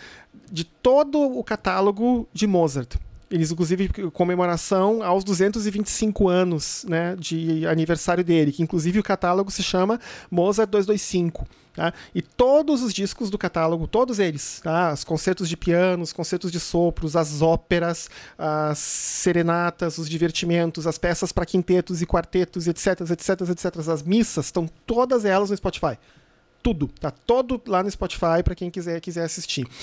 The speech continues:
Inclusive, eu peguei, eu juntei todos os discos e fiz uma playlist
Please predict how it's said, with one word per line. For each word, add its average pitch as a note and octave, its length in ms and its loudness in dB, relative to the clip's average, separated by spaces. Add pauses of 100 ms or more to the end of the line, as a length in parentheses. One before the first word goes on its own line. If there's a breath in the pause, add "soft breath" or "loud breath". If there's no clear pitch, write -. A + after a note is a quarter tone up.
(200 loud breath)
Inclusive, F#3 540 0
eu A3+ 100 4
peguei, A3+ 400 0
eu B3+ 100 2
juntei A#3+ 460 4
todos C#4 400 4
os G3 140 0
discos F3 520 2 (240 loud breath)
e G#3 80 2
fiz A#3+ 520 2
uma F#3+ 200 -2
playlist F3 720 0